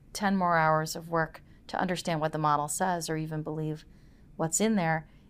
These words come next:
it's a, it can be daunting. But we're so used to using it that we'll run a sensitivity for a change in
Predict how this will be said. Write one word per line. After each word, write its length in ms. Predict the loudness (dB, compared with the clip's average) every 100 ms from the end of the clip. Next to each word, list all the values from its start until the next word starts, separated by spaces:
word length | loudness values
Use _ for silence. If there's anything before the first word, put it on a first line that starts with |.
| -2
it's 240 | 0 4
a, 160 | 2 2
it 120 | -2
can 160 | -4 -4
be 80 | -2
daunting. 500 | 0 0 -4 -10 -12 -18 -20 2
But 160 | 4
we're 140 | 6 4
so 180 | 4 2
used 300 | 2 -2 -2
to 40 |
using 360 | 0 0 0 0
it 160 | -2 -4
that 220 | -2 -2 -4 -14
we'll 240 | -2 2 4
run 180 | 4
a 60 | 4
sensitivity 840 | 0 -4 -4 -4 -4 -4 -4 -6 -8 -16 -20 -16
for 220 | -2 0
a 60 | 0
change 340 | -2 -6 -6
in 260 | -6 -6 -8